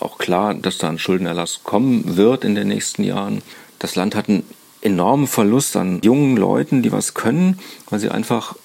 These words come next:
merken, A, kriegen sie die Ausbildung in Griechenland nicht, die sie gern haben möchten. Und selbst wenn sie sie kriegen, Ärzte beispielsweise, dann sehen sie, ja, dass sie dann nicht so gut bezahlt werden oder dass überhaupt schwierig ist zu arbeiten. Und die gehen also ins Ausland. Sie haben also einen Brain Drain,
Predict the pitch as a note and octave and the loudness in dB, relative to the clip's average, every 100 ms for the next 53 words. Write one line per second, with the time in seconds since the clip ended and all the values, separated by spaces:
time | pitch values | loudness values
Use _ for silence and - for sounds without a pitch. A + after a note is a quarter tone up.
0 | _ - - - A2+ F#2+ A2 C3+ D3 C#3 | _ -20 -20 -4 0 2 0 2 2 2
1 | C3+ - - - - - - G2+ A2+ - | -2 -10 -20 -20 -20 -20 -6 -2 -2 2
2 | C3+ D#3+ B2+ C#3 C3 C3 G#2 B2 - C3 | 4 4 6 6 6 4 4 0 2 2
3 | B2+ A#2 B2+ A#2 A#2 A2+ A2+ - G#2+ G#2 | 4 4 2 0 0 0 -2 0 0 0
4 | G2+ G2 B2+ C#3+ C#3 - - C3+ G#2 A#2+ | -2 -2 -2 0 -2 -2 -4 -2 0 0
5 | - G2+ C#3+ D#3+ C3+ - - C#3 C3+ - | 2 2 4 6 4 2 2 4 2 -2
6 | - - - - G2 F#2 F#2+ - G2 F#2+ | -8 -6 -4 -2 0 0 -2 -2 0 0
7 | F#2+ F#2+ - - - - - A#2+ G#2+ A#2 | 0 -2 -4 -10 -10 -12 -4 2 6 6
8 | B2+ B2 A#2+ - - G2 G#2+ - - G2 | 8 8 6 4 -2 -2 -4 -6 -4 -2
9 | A2+ G2 G2+ G2+ G#2 - G2+ A2+ - - | 0 -2 0 0 0 0 0 0 0 -2
10 | - A2 A2 G#2+ G#2+ G#2 F#2+ F#2 F#2 - | 0 0 2 2 2 2 2 2 0 -2
11 | - G2 G#2 - - A2 G#2+ G#2+ - - | 0 0 -2 -6 -2 0 0 0 -4 -6
12 | - - G2 G2+ G2 - G2+ - G2+ F2+ | -4 -4 -4 -2 -4 -4 -4 -2 -2 -2
13 | - - - A2+ - F#2 G2+ F#2 G2 F2 | -2 -4 -2 -2 -2 0 0 0 0 0
14 | - B2 - A#2 B2 | 0 0 0 2 0